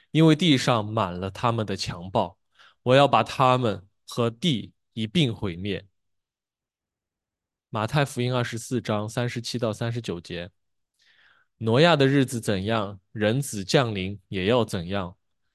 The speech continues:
当洪水以前的日子，人照常吃喝嫁娶，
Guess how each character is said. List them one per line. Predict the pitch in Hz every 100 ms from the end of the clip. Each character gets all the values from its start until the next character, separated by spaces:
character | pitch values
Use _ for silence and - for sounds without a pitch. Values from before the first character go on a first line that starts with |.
| _
当 | 143 143
洪 | 143 - 131
水 | 147 139 135
以 | 107
前 | 82 107 107
的 | 139
日 | 123
子， | 107 104 90 98 _ _
人 | - 107 110 117
照 | 151 117
常 | - 101 98 113
吃 | - - 151
喝 | 147 143 139
嫁 | 156 113
娶， | 104 - 92 -